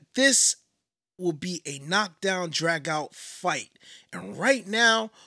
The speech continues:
even though L I J is in the midst of going after Chaos for the never open weight six-man tag team championship at this moment, the buildup in that, it's, it's Ishii and Naito. So just imagine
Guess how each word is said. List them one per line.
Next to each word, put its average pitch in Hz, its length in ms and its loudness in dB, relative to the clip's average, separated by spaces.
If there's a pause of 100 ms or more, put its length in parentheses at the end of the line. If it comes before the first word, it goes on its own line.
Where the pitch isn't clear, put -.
(120)
even 240 220 0
though 208 180 0
L 226 160 -2
I 214 140 2
J 185 480 0 (380)
is 156 200 -2
in 170 80 0
the 160 60 -4
midst 190 300 0
of 151 160 -4
going 175 380 0
after 170 320 -2
Chaos 165 440 -2
for 147 200 -4
the 127 220 -8 (240)
never 185 520 0
open 190 280 0
weight 175 160 2
six-man 185 480 2
tag 180 300 0
team 180 160 -2
championship 185 680 2
at 175 140 -6
this 151 180 -8
moment, 196 400 -2 (1200)
the 165 100 -4
buildup 247 580 6
in 190 220 2
that, 208 400 4
it's, 156 260 0 (200)
it's 170 220 0 (100)
Ishii 226 420 6
and 170 180 2
Naito. 175 480 0 (360)
So 185 240 2
just 330 440 2
imagine 220 800 2